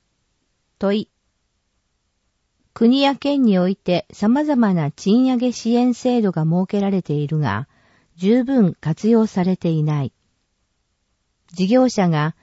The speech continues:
自身のニーズに合った制度を適時的確に利用できる仕組みが必要ではないか。知事の答弁。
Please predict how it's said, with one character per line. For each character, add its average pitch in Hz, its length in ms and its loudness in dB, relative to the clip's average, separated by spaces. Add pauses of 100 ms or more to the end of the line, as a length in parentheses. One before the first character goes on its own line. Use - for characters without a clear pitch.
(280)
自 202 120 -6 (100)
身 285 180 0
の 190 180 4
ニ 277 240 2
ー - 20 -4
ズ 233 140 -2
に 170 180 2
合 170 80 -2
っ 196 80 -6
た 160 160 -4
制 196 280 -2
度 139 180 -4
を 143 220 -6 (440)
適 262 300 -2
時 151 240 -8 (120)
的 - 260 -4
確 269 260 -2
に 262 160 2
利 226 120 2
用 240 220 4
で 226 140 -2
き 247 100 -4
る 208 80 2
仕 - 160 -8
組 202 220 2
み 180 60 2
が 165 220 0
必 - 300 -8
要 202 160 2
で 180 100 0
は 131 140 -2
な 131 140 -2
い 127 80 -6
か。 - 240 -20 (1700)
知 269 160 -8
事 269 140 2
の 160 160 2
答 175 280 0
弁。 120 300 -8